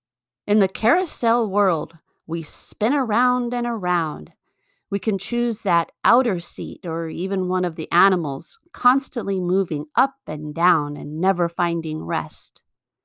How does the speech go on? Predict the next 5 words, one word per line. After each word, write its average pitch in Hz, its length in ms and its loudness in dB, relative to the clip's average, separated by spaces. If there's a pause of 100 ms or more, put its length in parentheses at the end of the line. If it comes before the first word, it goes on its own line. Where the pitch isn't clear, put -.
(920)
But 381 140 -2
how 403 240 6
about 539 300 4
instead 226 480 4
we 170 320 -6